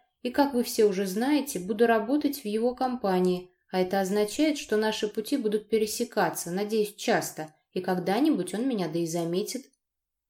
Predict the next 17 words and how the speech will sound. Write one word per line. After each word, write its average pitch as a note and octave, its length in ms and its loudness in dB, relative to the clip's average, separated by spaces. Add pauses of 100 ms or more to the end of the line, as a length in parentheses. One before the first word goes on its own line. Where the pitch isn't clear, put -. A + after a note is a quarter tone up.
(340)
"Лет D4+ 340 2
так D4 160 -2
через C#4+ 360 2
семь-восемь, A#3+ 640 2
когда G3 280 0
тебе F#3+ 240 -2
тридцатник G3+ 640 0
стукнет", E3+ 580 -6
добавляет F3+ 580 2
Паша. E3 380 -6 (720)
"А C#4+ 100 2
я D#4+ 140 6
подожду, C4 760 4
я G#3 140 2
еще F#3+ 260 -4
терпеливая. G3 840 0
Да-да, C#4 580 2